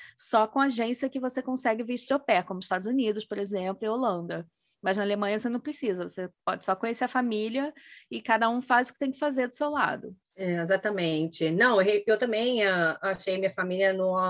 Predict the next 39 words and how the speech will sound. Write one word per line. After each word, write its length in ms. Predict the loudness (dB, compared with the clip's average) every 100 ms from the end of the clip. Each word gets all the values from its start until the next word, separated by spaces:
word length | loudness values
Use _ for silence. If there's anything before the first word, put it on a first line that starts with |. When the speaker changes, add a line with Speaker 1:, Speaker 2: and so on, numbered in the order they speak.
| 0
Speaker 2:
Au 160 | -4 -2
Pair 200 | -2 -2 0
World. 320 | 2 2 2
Eu 60 | -2
achei 320 | -2 -6 -4
que 320 | 2 4 4 0 -20 -20 -20 -14
estão, 460 | -10 4 4 4 0
são 220 | 0 4
várias 340 | 6 8 6
famílias 340 | 2 4 4 4
alemãs 460 | 0 2 0 0
nesse 260 | -2 -6 -8
site, 440 | -8 -6 -8 -4
não 100 | -4
são? 260 | -2 -4 -2
Speaker 1:
Uhum. 380 | -4 -2 -2 4
Speaker 2:
E, 320 | 8 8 8 6 6 4
e 220 | 4 6
francesas 580 | 6 4 6 6 6 4
também. 480 | -2 -2 -2 -6 -8 _ 0
Agora 360 | 2 6 6 8
que 100 | 6
eu 40 |
lembrei, 680 | 6 6 6 8 8 6 4
eu 140 | 2 2
também, 680 | 2 2 2 4 4 2 -2 -2
é, 400 | 2 4 4 2
entrei 220 | 0 0
em 40 | 0
contato 340 | -2 -2 -4
com 80 | -2
uma 100 | 0
família 280 | 2 2 4
na 140 | 0
França. 600 | 0 -2 -2 -4 -6 -8 -8 2
Não 140 | 2
sei 120 | 4 0
por 200 | -2 -2
quê, 240 | -2